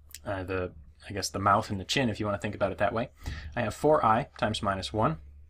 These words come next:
minus four with the I out front, will just be minus four inside the parentheses here.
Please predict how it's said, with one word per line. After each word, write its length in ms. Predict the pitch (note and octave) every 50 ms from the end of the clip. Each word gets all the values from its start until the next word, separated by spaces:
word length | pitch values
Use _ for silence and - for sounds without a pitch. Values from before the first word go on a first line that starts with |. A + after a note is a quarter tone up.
| - - - - - - - - - - - - - - -
minus 380 | A2+ A2 G#2+ G#2+ G2+ - -
four 500 | - - - - A#2 G2+ G2+ G#2 A2+ - - _ _ _ _ - -
with 160 | G#2 F#2+ -
the 160 | - - -
I 160 | A2 A2 G#2+
out 180 | G#2 F#2 - -
front, 380 | - - A2 G#2+ B2+ - - -
will 80 | F#2+
just 140 | G2 F#2+ -
be 80 | G#2+ F#2+
minus 240 | F2+ F#2 F#2+ -
four 260 | - - - G2 F#2 F#2+
inside 280 | G2 - G2+ G2 F#2
the 60 | G2
parentheses 460 | - - G2+ F#2 F2 - - G#2 F2+ -
here. 180 | A2+ C#3+ -